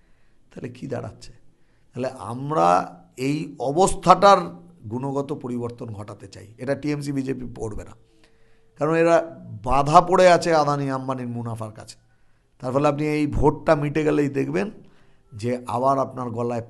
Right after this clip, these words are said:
পা দিয়ে স্মার্ট মিটার আপনাকে বাধ্য করবে আপনার ঘরে ঢোকাতে। বহু লোকের ঘর ঘন্টার পর ঘন্টা অন্ধকার থাকবে এর ফলে। হয়তো মাসে তিরিশ দিন আলো জ্বালাবে না,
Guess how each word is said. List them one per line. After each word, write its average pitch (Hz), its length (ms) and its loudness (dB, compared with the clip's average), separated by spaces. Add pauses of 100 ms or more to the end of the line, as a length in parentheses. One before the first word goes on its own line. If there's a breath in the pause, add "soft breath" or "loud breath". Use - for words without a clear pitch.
পা 147 200 8
দিয়ে 160 300 0
স্মার্ট 117 460 -8
মিটার 120 300 -8
আপনাকে 110 360 -12
বাধ্য 104 400 -12
করবে 127 400 -10 (220 soft breath)
আপনার 107 260 -14
ঘরে 98 200 -16
ঢোকাতে। 87 400 -20 (460)
বহু 214 400 2
লোকের 185 400 4
ঘর 110 260 -8 (420 soft breath)
ঘন্টার 123 340 -2
পর 127 160 -6
ঘন্টা 113 300 -8
অন্ধকার 104 340 -16 (100)
থাকবে - 260 -20 (340)
এর 92 60 -18
ফলে। - 200 -20 (840)
হয়তো 151 320 -2
মাসে 147 760 0 (680 soft breath)
তিরিশ 185 380 0
দিন 165 440 -4
আলো 123 220 -2
জ্বালাবে 104 360 -10
না, 90 120 -20